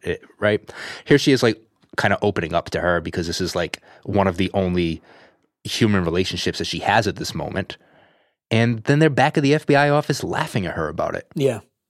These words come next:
Speaker 2: Oh, they're totally using her. She's a tool.
Speaker 1: I know.
Speaker 2: Right? Does it last if they hook up and they, and Tony decides,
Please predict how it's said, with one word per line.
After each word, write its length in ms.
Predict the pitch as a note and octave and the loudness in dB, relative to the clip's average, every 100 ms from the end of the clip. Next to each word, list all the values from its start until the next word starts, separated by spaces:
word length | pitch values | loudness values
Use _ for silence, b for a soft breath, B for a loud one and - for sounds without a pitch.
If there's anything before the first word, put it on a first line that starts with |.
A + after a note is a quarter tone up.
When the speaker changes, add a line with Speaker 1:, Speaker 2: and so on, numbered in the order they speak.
| _ B B | _ B B
Speaker 2:
Oh, 80 | G#3 | 2
they're 100 | E3 | 2
totally 320 | - A#3 G3 | 4 4 4
using 260 | F#3 G#3+ D#3 | 4 4 2
her. 60 | A#2+ | 0
She's 140 | F3+ | 0
a 40 | F3 | 0
tool. 380 | - A3+ C#3 - | 4 4 4 0
Speaker 1:
I 140 | - E3 | 2 4
know. 100 | G#3 | 6
Speaker 2:
Right? 240 | E3 - B B B B B B B B _ _ _ _ _ - C#3+ | 6 4 B B B B B B B B _ _ _ _ _ -10 0
Does 720 | C3 A#3 D4+ F4 C4 - - _ _ _ _ _ _ - | 6 8 8 6 2 -4 -8 _ _ _ _ _ _ 2
it 220 | G#3 - | 2 2
last 960 | C#3+ C3+ D3+ D#3 A#2+ - - - - - _ _ _ _ | 0 2 4 4 2 -4 -8 -10 -16 -18 _ _ _ _
if 220 | - F3 - | 0 0 0
they 340 | C3 F3+ B3+ | 4 4 6
hook 360 | A#3 A3 G3+ - | 4 4 4 4
up 340 | C#3 G#2+ _ _ _ _ _ _ _ - | 2 0 _ _ _ _ _ _ _ -6
and 220 | D3+ C3+ | -4 -2
they, 400 | A#2+ D#3+ E3+ F3+ - | 0 4 4 4 0
and 160 | D3 | -6
Tony 360 | - F3+ F#3 G3 | 0 4 4 2
decides, 1000 | C3+ D3+ - D#3+ C#3+ B2+ A#2+ A#2+ - | 0 -4 2 2 4 2 0 -4 -8